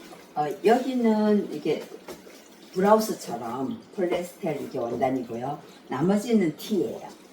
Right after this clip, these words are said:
근데 이렇게 보시면 속에 티를 여기 트임 있고 이렇게 하면서 요렇게 티, 티가 이제 속으로 되어 있고요.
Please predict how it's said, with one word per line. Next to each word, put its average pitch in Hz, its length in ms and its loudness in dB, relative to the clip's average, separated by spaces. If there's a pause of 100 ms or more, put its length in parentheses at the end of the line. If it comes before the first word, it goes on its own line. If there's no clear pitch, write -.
(140)
근데 165 360 -6 (360)
이렇게 208 260 -4
보시면 170 380 -4
속에 151 680 -6 (760)
티를 202 500 -2
여기 180 180 -2
트임 214 360 2
있고 190 580 -4 (320)
이렇게 175 260 -4
하면서 165 520 -4 (460)
요렇게 180 580 2
티, - 240 -6 (140)
티가 220 360 2
이제 123 200 -6
속으로 208 400 0
되어 175 200 4
있고요. 147 520 -4